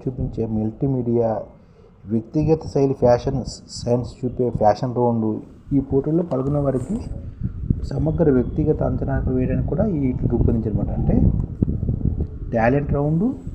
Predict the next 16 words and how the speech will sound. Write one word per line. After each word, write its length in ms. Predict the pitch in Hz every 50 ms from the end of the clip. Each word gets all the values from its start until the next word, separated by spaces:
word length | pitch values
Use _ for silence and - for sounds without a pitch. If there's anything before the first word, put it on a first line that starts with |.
| - - - - - - - - -
స్పోర్ట్స్ 520 | - - - 131 123 127 135 131 - - 160
ఛాలెంజ్, 380 | 151 143 151 156 160 170 190 240 269 - - - - - - - - - - - - - -
ఫ్యాషన్ 360 | - 127 135 139 - - 165
సెన్స్, 380 | - - 175 170 175 175 - - 262 302 - - - - -
ఫ్యాషన్ 420 | - 143 143 139 - 160 147 139 139
రౌండ్ 220 | 135 131 127 120
ఉంటాయన్నమాట. 440 | 120 117 117 113 110 107 104 - - - - - - - - -
దీని 180 | - 131 143 139
ద్వారా 240 | 135 135 139 165 170
గెలిచిన 380 | 170 151 151 143 139 151 151 156
వాళ్ళకే 320 | 151 156 151 - - 226
ఇస్తారన్నమాట. 480 | 220 - - - 120 107 104 104 98 - - - - - - - - - - - - - - - - - -
ప్రపంచ 400 | 127 135 - - 180 190 185 175 190 175 175 175 165 156 156 - -
సుందరి 260 | 160 156 156 156 160
పోటీలు 360 | 160 - 147 147 147 147 127
ఎంత, 160 | 123 127 127